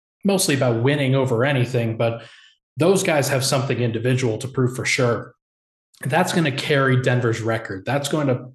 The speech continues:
put them into this position where as long as those guys are on the court, as long as they're continuing to play, I don't see any reason why they can't win fifty-five plus games.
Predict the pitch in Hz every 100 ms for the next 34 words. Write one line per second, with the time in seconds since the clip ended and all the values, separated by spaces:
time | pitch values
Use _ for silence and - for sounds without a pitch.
0 | _ 156 135 139 131 127 127 127 - 117
1 | 123 - 120 117 143 233 190 170 147 151
2 | 135 127 117 - 139 135 127 120 131 139
3 | 139 131 127 123 123 127 123 113 - -
4 | 127 127 127 - - _ _ _ _ -
5 | 302 196 - 196 165 160 147 143 151 139
6 | 127 123 117 135 131 127 113 135 - 117
7 | 127 110 - 98 - 165 214 185 -